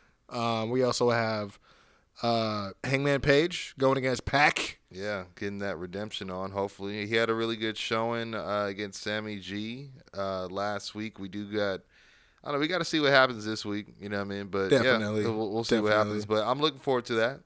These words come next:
Speaker 2: You
Speaker 1: And,
Speaker 2: know,
Speaker 1: you know, we also got the, uh, I don't know if they're going by Proud and Powerful yet, but I guess
Speaker 2: Yeah, they
Speaker 1: representing the Inner Circle, uh, we have, uh, Santana and Ortiz.
Speaker 2: Yeah, I believe they are going by that. I heard, actually heard a, uh,
Speaker 1: Did they call it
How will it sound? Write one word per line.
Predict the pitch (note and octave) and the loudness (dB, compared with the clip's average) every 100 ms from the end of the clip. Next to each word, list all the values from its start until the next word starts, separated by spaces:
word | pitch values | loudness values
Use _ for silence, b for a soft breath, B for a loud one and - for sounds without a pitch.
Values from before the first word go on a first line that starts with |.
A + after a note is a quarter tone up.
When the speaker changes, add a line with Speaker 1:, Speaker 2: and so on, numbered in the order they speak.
| - | -8
Speaker 2:
You | G#2+ | -2
Speaker 1:
And, | G#2 | -2
Speaker 2:
know, | G#2+ | -2
Speaker 1:
you | C3 | 0
know, | B2+ | 4
we | C3 | 8
also | C3 - C#3 | 8 8 6
got | C3 B2+ B2 | 6 4 4
the, | C3 B2+ | 0 2
uh, | A#2+ A#2+ A2+ | 4 4 4
I | C3 | 4
don't | |
know | D#3 | 4
if | C#3 | 6
they're | C3+ | 4
going | C3+ D#3+ | 6 6
by | C#3+ C3+ | 6 4
Proud | - C3+ C3+ | 6 6 6
and | |
Powerful | B2+ C3+ C3 B2 | 6 6 6 2
yet, | A#2 C#3 C3+ B2 - - | 2 6 6 4 -4 -4
but | A#2 B2+ | 0 2
I | |
guess | B2+ B2 - | 2 0 6
Speaker 2:
Yeah, | C#3 | 10
they | |
Speaker 1:
representing | C#3+ C#3+ C#3 C#3 C#3 | 10 10 10 8 6
the | C3 B2+ C3 | 4 4 4
Inner | D#3+ E3+ | 4 4
Circle, | - E3+ C#3 C3+ D3 - b b b b b | 8 8 8 4 2 -4 b b b b b
uh, | B2+ B2 A#2+ A2+ | 6 8 8 6
we | B2+ | 4
have, | A#2+ A2+ A2 G#2 | 4 4 0 -4
uh, | A2 A2 G#2+ | -4 -4 -4
Santana | - C3+ B2+ C3+ C3 | -2 0 2 2 2
and | B2 | 2
Ortiz. | A#2+ A#2 C3 D3 - - - | 0 2 0 0 -4 -12 -8
Speaker 2:
Yeah, | G#2 G#2 | -2 0
I | G#2+ | 0
believe | C3 D#3+ C#3+ | 0 -2 2
they | B2 | 4
are | B2+ C3+ | 4 2
going | G#2+ F#2 | 0 -2
by | F2 | -2
that. | E2+ | -4
I | F2 | -4
heard, | G#2 F2+ | -6 -6
actually | G#2+ - G2+ | -6 -6 -8
heard | G#2 G2 | -6 -4
a, | F#2+ | -4
uh, | D2+ F2 E2+ D#2+ | -4 -6 -6 -6
Speaker 1:
Did | - | -4
they | A#2+ | 0
call | C#3 | 2
it | C#3 | 2